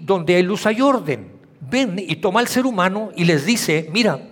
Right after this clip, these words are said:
¿ves a todos esos animalitos?". Estos no, no se confundan. "Ven todos esos animalitos que están aquí,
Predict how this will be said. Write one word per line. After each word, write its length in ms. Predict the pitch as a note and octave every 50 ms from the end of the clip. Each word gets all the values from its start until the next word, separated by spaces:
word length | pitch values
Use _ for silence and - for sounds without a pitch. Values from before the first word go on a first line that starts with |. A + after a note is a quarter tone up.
| - - - - - - - - _
¿ves 300 | - C#3 A#3 B3+ B3 -
a 140 | A3 G3+ G#3+
todos 320 | - B3 A#3+ G#3+ - - A3+
esos 260 | A3 - A3+ - G#3
animalitos?". 760 | F#3+ F#3 F3+ E3 D#3+ F3 A3+ - - - D#3+ F3 E3 - - - - - - - _
Estos 280 | D3 C#3+ - F3 D3+ C3+
no, 200 | C#3+ B2 F#2+ D#2+ - - - C3
no 160 | B2+ B2+ C3+
se 100 | D#3 D3+
confundan. 480 | - D3+ C3 E3+ E3+ C#3+ A#2+ A#2+ C3 - - - - - - - - - - - - - - - _ _ - - D3 -
"Ven 240 | A#3 C4 D4 D4+ D4+
todos 300 | - C#4+ C#4 C4 - B3
esos 240 | B3+ - B3 - G#3+
animalitos 600 | G3+ F#3 F3 F3+ F#3 G3+ A#3+ A#3 - G#3+ - -
que 100 | - D#3
están 200 | - - G3 A3+
aquí, 400 | A3+ A3+ - E3+ E3+ G#3 A3+